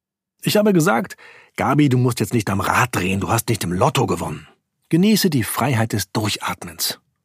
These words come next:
Du hast nicht mehr dieses Dings auf der Brust. Machen, machen, machen.“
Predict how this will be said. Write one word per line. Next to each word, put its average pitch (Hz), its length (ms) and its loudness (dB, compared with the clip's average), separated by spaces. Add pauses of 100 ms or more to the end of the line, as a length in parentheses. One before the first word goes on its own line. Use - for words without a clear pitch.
Du - 80 -6
hast 135 200 2
nicht 147 140 2
mehr 123 120 2
dieses 113 380 0
Dings 135 300 2
auf 98 140 0
der 110 100 0
Brust. 104 380 0 (400)
Machen, - 400 0
machen, 98 320 -2
machen.“ 104 380 0